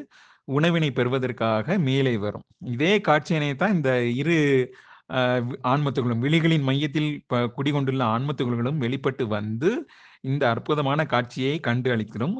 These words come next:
அதன் மூலம் உணர்வு நிலைகளும் பெருகிடும், உயர் ஆன்மாக்களின் தொடர்பும் கிட்டிடும் அப்படின்னு சொல்றாரு. So, இந்த நேரத்துல வந்து சந்திர சுரபி மட்டும்தான் வீரியமா பயணி-, பயணிக்குது. மற்ற தலைமை சுரபி வந்து நிர்மலத்தன்மையை அடைந்துவிடும்.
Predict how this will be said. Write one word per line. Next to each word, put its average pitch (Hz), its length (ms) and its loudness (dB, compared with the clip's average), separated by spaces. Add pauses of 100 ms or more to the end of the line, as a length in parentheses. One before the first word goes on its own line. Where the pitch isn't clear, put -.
அதன் 139 240 0
மூலம் 165 280 2
உணர்வு 196 360 2
நிலைகளும் 127 480 -2
பெருகிடும், 127 500 -2 (540)
உயர் 156 280 4
ஆன்மாக்களின் 143 500 0
தொடர்பும் 139 460 2
கிட்டிடும் 117 560 -4
அப்படின்னு 107 400 -8
சொல்றாரு. 101 400 -8 (360)
So, 135 120 -4
இந்த 131 180 -2
நேரத்துல 165 320 0
வந்து 147 160 0
சந்திர 151 340 -2
சுரபி 135 300 -4
மட்டும்தான் 127 460 -2 (440)
வீரியமா 139 460 0
பயணி-, 123 360 -2 (100)
பயணிக்குது. 120 600 -2
மற்ற 123 300 -2
தலைமை 127 320 -2
சுரபி 131 360 -4
வந்து 123 180 -4
நிர்மலத்தன்மையை 123 720 -4
அடைந்துவிடும். 120 580 -2